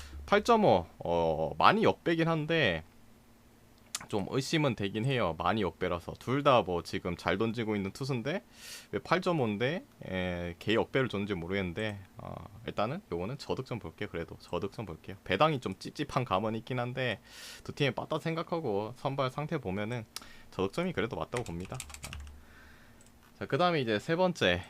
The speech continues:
에, 세 번째는 보스턴. 보스턴 대 토론토. 어, 가렛 리차즈 대 레이 나오죠. 일단은 뭐 이름만 딱 들어도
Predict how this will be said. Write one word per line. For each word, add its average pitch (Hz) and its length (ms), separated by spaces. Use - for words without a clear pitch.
에, 104 840
세 143 100
번째는 156 720
보스턴. 101 640
보스턴 110 640
대 139 440
토론토. 113 500
어, 101 460
가렛 139 280
리차즈 98 520
대 160 320
레이 95 280
나오죠. 82 480
일단은 180 580
뭐 95 420
이름만 220 320
딱 - 140
들어도 113 540